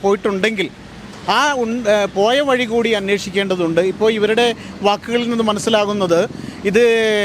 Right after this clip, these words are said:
കോൺട്രാക്ടറും ചില ഉദ്യോഗസ്ഥരും തമ്മിൽ നടക്കുന്ന ചില ചരടുവലികളും കളികളുമാണെന്നാണ് അവർ പറഞ്ഞു വയ്ക്കുന്നത്. അങ്ങനെയുണ്ടെങ്കിൽ അത് ഗുരുതരമായൊരവസ്ഥയാണ്,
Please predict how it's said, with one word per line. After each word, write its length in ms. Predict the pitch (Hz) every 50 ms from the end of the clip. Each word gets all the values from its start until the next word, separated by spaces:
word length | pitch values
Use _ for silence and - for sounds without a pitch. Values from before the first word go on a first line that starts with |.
| 196 190 190 160 -
കോൺട്രാക്ടറും 640 | 185 175 185 180 196 208 208 208 - 214 226 254 277 262 - - - - - -
ചില 100 | 196 190 196 190
ഉദ്യോഗസ്ഥരും 540 | 165 180 202 214 220 233 - - 233 233 220 208
തമ്മിൽ 220 | 202 202 202 208 208 196 196
നടക്കുന്ന 340 | 185 180 - 196 185 175 165 185 220 - - - - - - -
ചില 160 | 196 190 190 196 202 196 196 180 175 170 - -
ചരടുവലികളും 640 | 190 180 185 196 214 220 220 208 202 196 196 202 185 165 180
കളികളുമാണെന്നാണ് 800 | 165 180 185 190 214 202 185 180 175 170 170 175 175 170 170 170
അവർ 100 | 170 175 170 - 170
പറഞ്ഞു 200 | 165 175 196 202
വയ്ക്കുന്നത്. 380 | 196 - 208 208 202 202 208 240 247 - - - - - - 185
അങ്ങനെയുണ്ടെങ്കിൽ 560 | 202 233 254 269 269 262 254 262 233 220 196 196 226 - - - - - - - - -
അത് 100 | 196 208 254 240 190
ഗുരുതരമായൊരവസ്ഥയാണ്, 1200 | 196 233 247 254 269 311 302 302 277 262 247 240 226 214 202 190 185 185 - 208 202 185 175 175